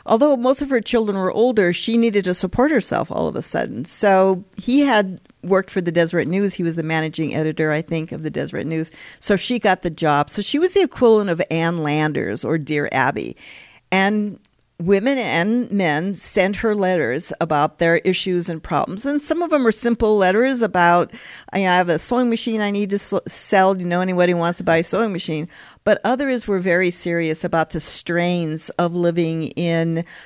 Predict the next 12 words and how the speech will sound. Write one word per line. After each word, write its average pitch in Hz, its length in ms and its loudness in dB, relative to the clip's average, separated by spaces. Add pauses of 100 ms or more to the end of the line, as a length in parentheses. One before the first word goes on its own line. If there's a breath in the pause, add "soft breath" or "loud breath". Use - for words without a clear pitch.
(160 loud breath)
small 180 460 2
houses 202 640 0
with 175 180 0
in-laws, 170 960 -2
or 165 540 2 (280 loud breath)
how 202 260 0
to 202 120 2
deal 175 400 0
with 170 160 2
the 175 140 -2
fact 170 420 -2
that 160 460 0